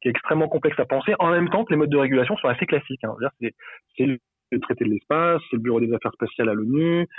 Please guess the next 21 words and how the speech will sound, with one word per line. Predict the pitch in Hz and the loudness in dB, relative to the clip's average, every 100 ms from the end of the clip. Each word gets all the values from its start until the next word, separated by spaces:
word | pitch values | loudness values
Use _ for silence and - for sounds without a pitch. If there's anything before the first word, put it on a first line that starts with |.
| - - 123 | -16 -8 0
euh, | 120 123 123 120 | 4 6 4 4
il | |
y | 120 | 2
a | |
toute | 120 - | 0 -4
une | 127 | -4
série | - 120 123 | -2 -2 0
de, | 113 107 | 0 0
de | 110 | 0
codes | 131 | 0
de | 120 | 0
conduite | 120 123 143 - | 0 0 -2 -2
quand | 117 | -2
même | 131 131 | 0 -4
qui | - _ | -8 _
commencent | 117 117 120 | -6 -6 -6
à | |
se | - | -6
mettre | 113 | -4
en | 117 | -2
place | 139 151 151 | 0 0 0